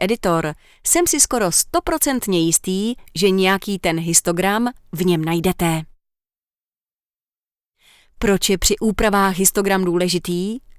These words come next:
Protože nám dává zpětnou vazbu o tom, zda to, co děláme, fotografii prospívá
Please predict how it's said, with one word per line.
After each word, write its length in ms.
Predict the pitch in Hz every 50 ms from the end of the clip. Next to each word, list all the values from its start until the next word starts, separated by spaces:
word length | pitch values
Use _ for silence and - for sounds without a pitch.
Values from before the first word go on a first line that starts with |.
| - - -
Protože 380 | - - - - 277 240 240 233
nám 240 | 220 202 196 185 180
dává 400 | 190 208 247 262 233 208 185 175
zpětnou 420 | - - 226 226 - 254 233 220
vazbu 300 | 190 208 190 165 156 160
o 140 | - - 170
tom, 320 | - - 202 214 233 247 269 - - - _ -
zda 280 | 190 170 175 208 196 -
to, 120 | - 214 220
co 180 | - - 202
děláme, 560 | 180 175 185 196 233 262 262 254 220 180 147 131 - _ _ _
fotografii 760 | - - - 370 370 - 302 262 247 240 - - 190 170 156 - _
prospívá 760 | - 208 247 - - - 262 262 240 240 233 226 226 226